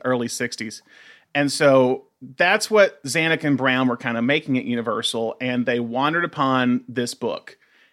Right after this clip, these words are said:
And they caught wind of this massive paperback deal for an unpublished novel, Jaws, written by a first-time author, Peter Benchley. And Be-, Benchley, who was, like, near broke, made a deal for the paperback rights of his book that was worth five hundred seventy-five thousand dollars,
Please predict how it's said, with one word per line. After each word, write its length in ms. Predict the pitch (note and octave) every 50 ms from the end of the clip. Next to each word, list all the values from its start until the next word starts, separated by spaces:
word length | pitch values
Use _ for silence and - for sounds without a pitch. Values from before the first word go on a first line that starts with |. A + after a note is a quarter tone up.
| _ _ -
And 460 | B2 B2+ B2+ B2+ B2+ B2+ B2 B2 - _
they 300 | - B2 C3 C3 B2+ B2
caught 460 | A#2+ - - - F#3+ G3 A3+ - - C3+
wind 480 | F3+ F#3+ F3 D#3 C#3 C3+ C3 C3 - - -
of 220 | C#3 C3+ B2+ B2
this 200 | C3+ B2 A#2 -
massive 640 | C3 B2 C3+ C#3+ F3+ G#3 G#3+ - G3+ G3 F#3 _ -
paperback 680 | - F#3+ F3+ F3+ E3+ E3 D3+ C3 C#3+ A#2+ A#2+ A#2 -
deal 520 | - B2 A#2 A#2 A2+ A2 A2 A2+ A2 - _ _ _ _ _ _
for 180 | _ - B2 A#2+
an 40 | -
unpublished 540 | - C#3+ D3+ D#3 - D#3 D3+ D3 C#3+ C3+ -
novel, 440 | B2+ B2 A#2+ A#2+ A2 A#2+ A2 G2+ -
Jaws, 560 | - A2+ - A#2 A2+ A2 G#2+ A2 G#2+ A2 - -
written 320 | A#2 G#2+ B2+ C#3 B2+ C#3
by 140 | C3 C3+ C3
a 80 | A#2+ A#2
first-time 600 | - - C#3+ C#3 C#3+ C#3+ - - D#3 D3 C#3 B2
author, 440 | - A#2+ A#2+ A#2+ A#2+ - B2 A#2 A#2
Peter 280 | A#2 - B2+ A#2+ A#2+ A#2
Benchley. 560 | A2 B2 A2+ A2+ - - A2 F2+ - - _ _ _ _ _ _ _ _ _ _ _ -
And 400 | - B2 B2+ B2+ B2+ B2+ A#2+ G#2+
Be-, 240 | - D#3 E3 F3+ E3+ -
Benchley, 340 | C3 C#3+ F3+ F3+ - - F3+
who 100 | E3+ F3
was, 120 | D#3 C#3+ C3+
like, 100 | C3+ B2
near 240 | C3 C#3 C#3+ D3
broke, 480 | C#3+ B2 B2+ C#3 C#3 C3+ B2+ A#2+ - -
made 180 | C3 C#3 C#3+ C#3+
a 60 | C#3+
deal 300 | C3+ C#3+ C3+ C3+ C#3 C3+
for 120 | - C#3
the 80 | B2+ B2+
paperback 360 | - C#3 B2+ A#2+ C3 C3 B2
rights 240 | C3 C3 B2+ A#2+ -
of 20 |
his 100 | B2+ A#2
book 300 | - - B2+ B2+ A#2+ -
that 140 | - A#2+ A2+
was 160 | A#2+ A2+ -
worth 280 | A#2 B2 B2+ B2+ A#2+ -
five 300 | - - C3 C3 C#3 D3
hundred 360 | D#3+ D#3+ D#3 D#3+ D#3 C#3+ C#3
seventy-five 560 | C3+ - C3 B2+ C3+ C3 C3 C3+ C3 B2+ A#2+ -
thousand 400 | - A#2+ A#2 A#2+ A#2 A#2+ A#2 A2
dollars, 680 | A2+ G#2+ G#2+ G2+ G#2 G#2 G2+ G#2 - - - - -